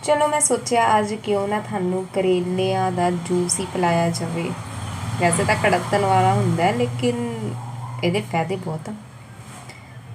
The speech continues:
ਸੌਖਾ ਹੀ ਹੈ, ਬਸ ਥੋੜ੍ਹਾ ਜਿਹਾ ਛਿਲ ਕੇ ਤਾਂ ਤੁਸੀਂ ਬੀਜ ਇਹਦੇ ਕੱਢ ਲੈਣੇ ਆ, ਤਾਂ ਇਹਨੂੰ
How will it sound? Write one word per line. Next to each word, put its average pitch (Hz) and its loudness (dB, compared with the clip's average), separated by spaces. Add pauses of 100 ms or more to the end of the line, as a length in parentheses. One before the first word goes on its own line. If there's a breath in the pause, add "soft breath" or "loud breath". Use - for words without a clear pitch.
ਸੌਖਾ 226 0
ਹੀ 294 2
ਹੈ, 311 0 (340)
ਬਸ 196 4 (260)
ਥੋੜ੍ਹਾ 196 0
ਜਿਹਾ 202 2
ਛਿਲ 196 -4
ਕੇ 202 -4
ਤਾਂ 202 -2
ਤੁਸੀਂ 180 -2 (180)
ਬੀਜ 180 2
ਇਹਦੇ 185 0
ਕੱਢ 165 -2
ਲੈਣੇ 214 -4
ਆ, 196 -2
ਤਾਂ 185 -4
ਇਹਨੂੰ 170 -2